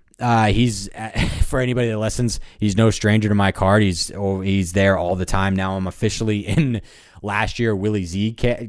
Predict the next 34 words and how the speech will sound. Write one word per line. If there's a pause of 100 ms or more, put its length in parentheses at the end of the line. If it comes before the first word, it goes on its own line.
uh,
territory.
I
was
chasing
a
Willie
Z
win,
and
then
he
ended
up
winning
at
the
FedEx
Saint
Jude,
uh,
the
first
playoff
event. (320)
I'm
in
that.
I'm
there (300)
with
Cam
Young
now.